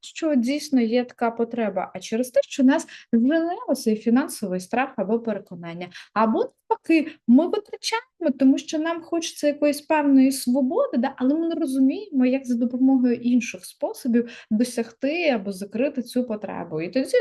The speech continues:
робимо такі хаотичні, а, непередбачувані, да, необґрунтовані витрати.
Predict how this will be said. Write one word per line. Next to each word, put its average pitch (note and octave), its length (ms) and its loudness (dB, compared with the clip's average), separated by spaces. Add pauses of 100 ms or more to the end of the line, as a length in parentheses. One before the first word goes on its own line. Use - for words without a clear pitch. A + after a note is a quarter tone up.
робимо A3 500 2
такі G3 240 -6
хаотичні, A3 960 0 (260)
а, F#3+ 420 -4
непередбачувані, G#3 1160 -2
да, G3 160 -2
необґрунтовані F#3+ 920 0
витрати. D#3+ 540 -4